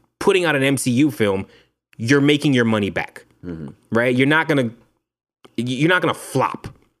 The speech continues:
Speaker 1: right? And that's not to say that a big budget film can't flop, 'cause it happens. But I think what's gonna happen is people are gonna, the studios are gonna be even more standoffish about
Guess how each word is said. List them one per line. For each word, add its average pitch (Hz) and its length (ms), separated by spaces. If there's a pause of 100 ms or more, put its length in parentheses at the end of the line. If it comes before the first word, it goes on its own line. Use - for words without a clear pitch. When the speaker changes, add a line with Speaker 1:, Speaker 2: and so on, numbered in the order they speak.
(380)
Speaker 1:
right? 120 320 (680)
And 151 100
that's 196 120
not 226 180
to 175 80
say 185 160
that 156 120
a 123 40
big 120 320
budget 120 240
film 120 220
can't - 240
flop, - 400 (420)
'cause 104 140
it 87 80
happens. - 520 (400)
But 131 380 (560)
I 135 120
think 139 200
what's 123 140
gonna 120 160
happen 143 400
is 117 160
people 143 240
are 127 40
gonna, 120 220
the 120 100
studios 160 340
are 135 40
gonna 135 140
be 123 240
even 131 240
more 117 720 (800)
standoffish 147 880 (100)
about 120 480